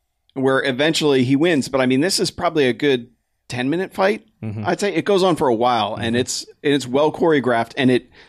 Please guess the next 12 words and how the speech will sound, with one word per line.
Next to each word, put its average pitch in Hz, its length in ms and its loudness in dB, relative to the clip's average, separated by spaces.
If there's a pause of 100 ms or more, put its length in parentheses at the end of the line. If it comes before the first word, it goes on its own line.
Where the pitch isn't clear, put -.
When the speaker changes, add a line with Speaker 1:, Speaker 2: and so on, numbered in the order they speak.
(240)
Speaker 1:
builds 135 460 2
because 127 340 -2
there's 123 260 0
things 170 300 0
that 123 120 -4
keep 147 200 -4
happening, 123 440 -6
like 107 300 -14
stu-, - 340 -4
like 117 220 -4
the, 113 420 0
the, 110 440 -6